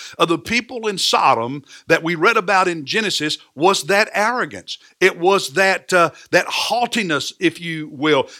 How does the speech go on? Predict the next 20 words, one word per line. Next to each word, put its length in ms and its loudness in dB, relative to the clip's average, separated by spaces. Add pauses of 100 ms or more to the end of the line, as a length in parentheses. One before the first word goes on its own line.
The 120 0
same 360 2
thing 360 -4
that, 340 0
uh, 140 4 (240)
Jude 560 -2
mentioned 380 -2
when 100 0
he 60 -2
said 200 -2
they 100 2
rejected 760 -2
authority 800 0 (220)
and 140 2
they 100 4
reviled 560 4
angelic 580 0
majesties. 880 -2 (260)
That, 260 2
that 280 0